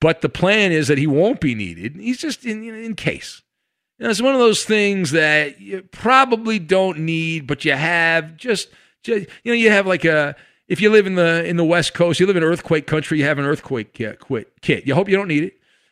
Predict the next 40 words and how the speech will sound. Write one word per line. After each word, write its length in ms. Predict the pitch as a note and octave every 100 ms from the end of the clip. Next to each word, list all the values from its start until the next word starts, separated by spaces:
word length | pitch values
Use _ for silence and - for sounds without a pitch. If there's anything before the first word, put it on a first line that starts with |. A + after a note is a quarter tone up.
| _
You 120 | C#3
hope 160 | D#3+ F#3
you 60 |
don't 120 | F3
need 140 | D#3+ D#3
it. 20 |
You 60 | E3+
might 120 | F3
have 120 | F3
some 120 | E3+
food 340 | - F3+ G3 D#3+
rations, 720 | D#3 E3 D#3+ E3+ E3+ D#3+ B2+
or 260 | C3+ C3
if 120 | C3
you 100 | C#3+
live 240 | D3 E3 D#3
in 380 | D3+ D3 C#3+ C#3
a 180 | C3+
part 260 | C3+ - D#3
of 40 |
the 80 | D3
country 340 | - D3+ - D3+
that 200 | C#3 -
gets 200 | D3 -
hurricanes, 800 | D3+ D#3 D3 - C#3+ D3 D3 B2
you 60 |
might 200 | C3+ C3+
have 320 | B2+ C3+ C#3
a, 420 | B2+ B2+ B2+ B2+ B2
uh, 20 | - _ _ _
a 80 | C3
place 420 | - E3+ D#3+ -
where 80 | D3+
you 80 |
have 160 | C3+ C#3+
some 120 | D3
stuff 200 | - D#3
just 300 | G#2+ F3 D#3+
in 100 | E3+
case, 400 | C#3 - D#2 -